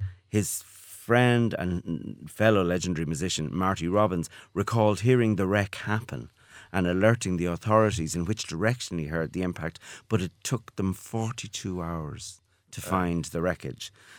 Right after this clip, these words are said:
Speaker 1: so that by the time it was found, so thousands of people travelled to pay their last respects at his funeral two days later, and the coffin was draped in flowers from fans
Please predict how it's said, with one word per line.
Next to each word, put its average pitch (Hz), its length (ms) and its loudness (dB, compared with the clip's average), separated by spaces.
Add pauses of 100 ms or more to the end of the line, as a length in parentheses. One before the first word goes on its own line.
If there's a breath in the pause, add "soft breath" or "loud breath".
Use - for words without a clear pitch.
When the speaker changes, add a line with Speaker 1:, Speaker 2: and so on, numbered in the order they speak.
Speaker 1:
so 92 280 0
that 87 240 0 (100)
by 92 140 2
the 82 100 -4
time 95 460 0
it 76 160 -6
was 90 260 2
found, 73 340 -6 (280 loud breath)
so 123 120 0
thousands 143 800 2
of 85 80 -6
people 78 380 -6
travelled 78 440 -4
to - 200 -14
pay 85 180 -2
their 80 160 -4
last 78 320 -6
respects - 480 -8
at 82 80 -8
his 76 160 -8
funeral 92 400 -2
two 90 200 -6
days 76 280 -4
later, 78 400 -4 (380 loud breath)
and 87 120 -4
the - 60 -6
coffin 110 380 2
was 87 120 -4
draped 90 360 -4
in 76 80 -6
flowers 101 580 2
from - 200 -14
fans 92 640 -2